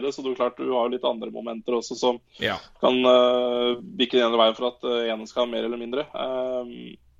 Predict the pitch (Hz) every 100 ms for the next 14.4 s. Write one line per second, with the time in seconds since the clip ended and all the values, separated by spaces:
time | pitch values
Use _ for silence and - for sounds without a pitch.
0 | - 131 135 131 131 - 131 123 120 113
1 | 110 135 131 131 131 123 131 123 123 123
2 | 120 - 131 127 127 - _ _ _ _
3 | _ _ _ _ _ 117 120 123 120 127
4 | 123 - 120 127 - 135 123 180 160 135
5 | 131 131 131 131 123 117 131 127 123 120
6 | 127 113 117 117 127 127 120 127 117 127
7 | - _ _ - - - - _ _ _
8 | - 131 123 135 123 117 123 127 120 120
9 | 107 123 123 117 120 117 117 113 113 113
10 | - 123 - - - 123 117 120 117 -
11 | 127 120 120 117 117 117 120 127 120 113
12 | - 113 120 110 117 147 175 165 147 143
13 | 143 139 - 156 123 110 113 127 165 170
14 | 143 135 131